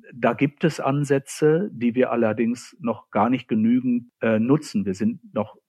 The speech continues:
viel zu sehr in den altherkömmlichen Energieversorgungssystemen, äh, verhaftet. Und hier gilt es, mit dieser Digitalisierung auch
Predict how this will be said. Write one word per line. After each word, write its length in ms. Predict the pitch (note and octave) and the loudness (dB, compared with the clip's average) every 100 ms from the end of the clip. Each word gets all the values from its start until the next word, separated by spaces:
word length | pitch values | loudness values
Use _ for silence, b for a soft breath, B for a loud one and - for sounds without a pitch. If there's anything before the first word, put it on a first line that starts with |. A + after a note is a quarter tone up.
| - | -8
viel 260 | - D3+ | 0 0
zu 180 | D3 B2+ | 0 -4
sehr 360 | G#2 A#2 B2 - | 0 2 2 2
in 140 | A#2 | 0
den 160 | A2 A#2+ | 0 0
altherkömmlichen 1300 | A2+ A#2+ B2 B2 B2 - A#2 A#2 A2+ - A2+ C3 | 2 2 2 -2 -2 -2 0 2 0 0 -2 -2
Energieversorgungssystemen, 1800 | C#3+ A2+ G#2 A2+ A#2 A#2+ A#2 A#2+ A#2+ A#2 A#2+ G#2+ - A2+ A#2 B2+ D3 D3 | -2 0 2 2 2 0 2 0 0 -4 -6 -6 -2 0 0 0 -2 -4
äh, 220 | - G#2+ | -4 -4
verhaftet. 760 | - G#2 F#2+ C3 - - A2 - | 0 0 2 0 -2 -4 -4 -4
Und 320 | A#2 A2 A2+ | -2 0 0
hier 300 | - B2+ C#3 | -4 0 0
gilt 380 | B2+ A#2 C3 C3+ | 2 0 0 0
es, 340 | C#3+ - - - | -4 -4 -16 -12
mit 300 | A#2+ C3+ D3 | -2 -2 0
dieser 220 | C3 B2 | 0 2
Digitalisierung 1120 | A2+ A#2 A#2+ A#2+ A#2+ A#2 A2 A#2+ B2 C3 C3+ - - - | 2 2 0 0 2 0 0 0 2 0 -2 -4 -8 -4
auch 260 | A#2+ A2+ | 0 0